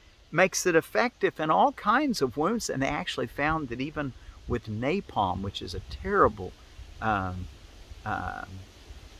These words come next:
you know, skin condition when it, when that hits you, uh,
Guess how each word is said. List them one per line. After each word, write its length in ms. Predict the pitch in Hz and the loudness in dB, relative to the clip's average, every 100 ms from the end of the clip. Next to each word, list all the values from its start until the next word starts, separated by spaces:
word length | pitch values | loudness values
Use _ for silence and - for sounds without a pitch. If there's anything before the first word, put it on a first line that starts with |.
| - | -12
you 120 | 107 104 | -8 -4
know, 200 | 101 - - - - - - - | -4 -6 -14 -20 -20 -20 -20 -12
skin 680 | - - - 143 143 113 90 - - | -4 -4 2 4 4 2 -4 -10 -12
condition 580 | 123 101 104 - 113 101 | -6 -2 0 0 -4 -6
when 140 | 101 | -4
it, 120 | 113 - | -4 -6
when 160 | 104 98 - | -10 -10 -2
that 180 | 135 | -2
hits 300 | 131 98 - | 0 -4 -4
you, 100 | - 90 - - - - - - | -8 -10 -16 -20 -20 -20 -20 -8
uh, 100 | 101 | -8